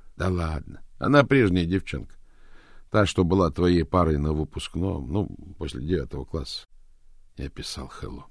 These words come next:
её отцу. Он тебе отвечал? Да.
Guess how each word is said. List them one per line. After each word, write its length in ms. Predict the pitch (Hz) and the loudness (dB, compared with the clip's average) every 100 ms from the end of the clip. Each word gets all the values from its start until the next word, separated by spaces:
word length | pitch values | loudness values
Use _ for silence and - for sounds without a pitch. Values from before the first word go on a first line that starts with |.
| - | -8
её 240 | 71 73 | -6 -6
отцу. 300 | 71 - 64 - - - - - - - | -8 -8 -10 -14 -20 -20 -20 -20 -20 -6
Он 120 | 85 | -4
тебе 200 | 87 101 | 0 2
отвечал? 480 | 95 98 - 120 117 - - | 2 0 2 0 0 -4 -16
Да. 240 | 80 67 | -10 -10